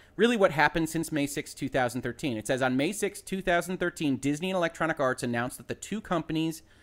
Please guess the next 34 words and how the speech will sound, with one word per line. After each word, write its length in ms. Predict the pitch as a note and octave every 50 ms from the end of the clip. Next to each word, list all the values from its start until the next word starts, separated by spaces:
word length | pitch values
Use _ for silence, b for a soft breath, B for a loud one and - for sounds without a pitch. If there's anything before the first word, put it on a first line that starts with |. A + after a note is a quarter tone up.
| b b b b
had 180 | - D3 C3 A2+
signed 440 | - - - C#3+ C#3+ D3+ D#3+ D#3+ C#3+
a 60 | A2+
ten-year 540 | - - - - E3 G3 A3 A3 G#3+ G#3+ G#3
deal 280 | D#3 D#3 C#3+ D3 C#3+
to 140 | C#3 - -
make 300 | A#2 A2+ A#2+ B2+ C3+ -
Star 400 | - - - - C3 A#2+ B2+ B2
Wars 280 | A#2 A2 G#2+ G2+ F#2+ -
games. 440 | - F#2+ G#2+ F#2 - - - - b b b b b b b b b b
It 100 | - B2+ B2+
was 140 | B2+ -
an 80 | - -
industry-changing 720 | C3+ - G3 G3 - G#3+ G3+ - - G3 F#3+ F#3 F3+ F#3
deal 180 | D3 C#3 D3 D#3
that, 140 | F3+ F#3 C3
in 80 | D#3+
retrospect, 640 | D#3+ E3 G#3 - - A#2+ - - - A#2 A2 - -
looks 180 | C3 C#3 - -
like 140 | C#3+ C3 -
a 20 |
big 240 | C3 A2 C3+ C3 C3+
mistake 380 | C#3 C3 - - A#2 G#2+ G2+
for 80 | - A#2+
both 280 | G#2 G2 G#2 G2 - -
parties." 360 | - B2+ A2 G2 - - B B B B B -
And 60 | E3+
that's 120 | D3 C#3+
obviously 500 | D#3 C3+ B2+ C3 A#2+ - C3 A#2+ A2 G2+ - - -
opinion 400 | A#2 - - D#3+ D3+ C#3 C3 A#2+
editorial, 540 | A2+ G#2+ G2+ - - - F#3 E3 D3 C3+ C3
and 100 | B2+ B2
that's 220 | A#2+ A2+ - -
fine. 500 | - - - - E3+ D3+ B2+ A2 G2+ G#2+